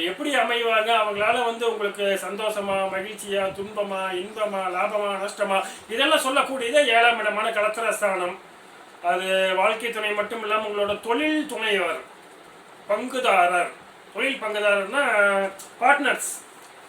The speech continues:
அவங்க வந்து எப்படி இருப்பாங்க, உங்க ஃப்ரெண்ட்ஸ், நண்பர்கள் எப்படி இருப்பாங்க, இதெல்லாம் நம்மளுக்கு வந்து தெள்ள தெளிவா எடுத்துக்காட்டக்கூடிய ஏழாம் ஸ்தானம் தான்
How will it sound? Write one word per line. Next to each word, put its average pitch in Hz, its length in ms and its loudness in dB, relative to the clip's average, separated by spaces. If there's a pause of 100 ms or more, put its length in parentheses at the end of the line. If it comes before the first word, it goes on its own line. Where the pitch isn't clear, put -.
(380)
அவங்க 269 280 6
வந்து 262 240 2 (200)
எப்படி 247 200 0
இருப்பாங்க, 208 360 2 (140)
உங்க 208 240 -2
ஃப்ரெண்ட்ஸ், 254 320 0 (100)
நண்பர்கள் 285 500 4
எப்படி 220 240 -2
இருப்பாங்க, 190 400 0 (640)
இதெல்லாம் 208 400 2
நம்மளுக்கு 202 300 -2
வந்து 214 200 -6
தெள்ள 202 160 -2 (120)
தெளிவா 196 340 0
எடுத்துக்காட்டக்கூடிய 190 760 -4 (160)
ஏழாம் 208 240 2
ஸ்தானம் 165 480 -4
தான் 202 420 2